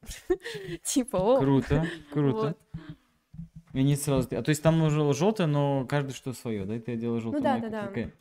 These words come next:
Speaker 2: «Я
Speaker 1: У
Speaker 2: знал».
Speaker 1: каждого было что-то своё жёлтое, вот у меня была такая жёлтая майка.
Speaker 2: Видите, г-, господа с
Speaker 1: Мгм.
Speaker 2: П М О, а был бы, был бы красный цвет, но всё равно пришло бы в жёлтом, потому что это Гинкамури, понимаете? А почему так? А вот читаете, да?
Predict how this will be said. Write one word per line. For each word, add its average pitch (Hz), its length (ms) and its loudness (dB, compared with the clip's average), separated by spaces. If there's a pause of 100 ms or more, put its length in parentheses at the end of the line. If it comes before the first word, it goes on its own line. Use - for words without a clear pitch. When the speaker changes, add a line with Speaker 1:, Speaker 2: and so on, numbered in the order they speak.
(180)
Speaker 2:
«Я - 140 -6
Speaker 1:
У - 20 -6
Speaker 2:
знал». 110 180 -6
Speaker 1:
каждого 262 260 -2
было 254 100 -4
что-то 254 200 -10
своё 254 140 -4
жёлтое, 254 320 -4
вот - 80 -12
у - 20 -4
меня 294 120 0
была 311 120 0
такая 254 200 -8
жёлтая 214 280 -12
майка. - 380 -14 (360)
Speaker 2:
Видите, 156 480 -2 (760)
г-, 113 240 -4
господа 120 560 0
с 131 60 2
Speaker 1:
Мгм. 127 60 -4
Speaker 2:
П 131 60 0
М 127 140 4
О, 113 160 2
а 110 60 0
был 139 160 2
бы, 147 440 2 (320)
был 135 160 4
бы 143 140 4
красный 180 400 4
цвет, 117 260 0
но 156 80 0
всё 175 140 -2
равно 120 80 -2
пришло - 180 -4
бы 120 140 2
в 113 80 -2
жёлтом, 143 400 2
потому 135 180 -6
что - 140 -4
это 131 100 -2
Гинкамури, 123 520 0
понимаете? 151 600 4
А - 60 8
почему 190 480 0
так? - 140 -6
А 120 80 -2
вот 165 180 -4
читаете, 104 480 -8
да? 117 120 -8